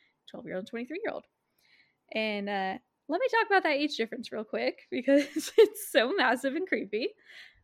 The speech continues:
One article I read said that Jasmine looked much more mature than her age. But to be clear, she definitely still looked like a teenager, like, maybe fifteen instead of twelve,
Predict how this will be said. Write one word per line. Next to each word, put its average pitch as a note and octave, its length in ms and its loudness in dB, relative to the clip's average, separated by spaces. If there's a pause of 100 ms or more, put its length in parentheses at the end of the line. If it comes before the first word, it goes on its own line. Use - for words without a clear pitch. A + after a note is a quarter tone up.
One B3 180 0
article D#4+ 360 0
I D#4 100 2
read G#3+ 260 0
said G#3+ 140 -6
that G3+ 140 -4
Jasmine G3 480 -2 (100)
looked B3+ 360 2
much A#3+ 300 -4
more D#4+ 120 -4
mature G#3+ 420 -4
than G3 120 -8
her - 160 -14
age. - 420 -14 (360)
But A#3 140 -4
to C4 100 -8
be B3 120 -2
clear, B3+ 440 -2
she - 280 -4
definitely A3+ 480 -4
still E4+ 200 -8
looked E4 160 -8
like F4+ 140 -6
a G#4+ 140 -6
teenager, G3 960 -4 (380)
like, A#3 180 -2
maybe A#3 400 0 (160)
fifteen C#4+ 640 -2
instead D4+ 340 0
of D#4 140 -2
twelve, F4 520 2